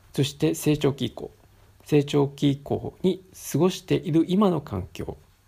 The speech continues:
の影響がものすごい大きいということ。そして三つ目、歴史的、社会的なもの。この広告とかね、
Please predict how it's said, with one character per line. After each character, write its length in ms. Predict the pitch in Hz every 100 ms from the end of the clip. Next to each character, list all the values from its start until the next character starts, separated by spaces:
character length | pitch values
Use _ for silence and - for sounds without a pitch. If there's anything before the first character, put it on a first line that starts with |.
| _ _ -
の 100 | 175
影 240 | - 127 127
響 200 | 123 117
が 160 | 170
も 120 | 139 113
の 60 |
す 140 | 131 185
ご 60 |
い 40 | 151
大 200 | - -
き 140 | -
い 40 | 139
と 80 | 139
い 20 |
う 40 |
こ 100 | -
と。 80 | - _ _ - _ -
そ 100 | 147
し 80 | -
て 100 | 120
三 180 | 104 101
つ 100 | -
目、 220 | 95 - - -
歴 200 | 127 120
史 160 | - -
的、 220 | 127 117
社 140 | -
会 160 | 104 135
的 140 | 135 104
な 40 |
も 120 | 87
の。 100 | 92 - - - - - _ _ _ _ _ _ _ _ - _ _ _ _ _ _ _ _ _
こ 100 | -
の 120 | 107 110
広 400 | - 139 139 135
告 260 | - -
と 140 | - 123
か 180 | - 113
ね、 280 | 131 -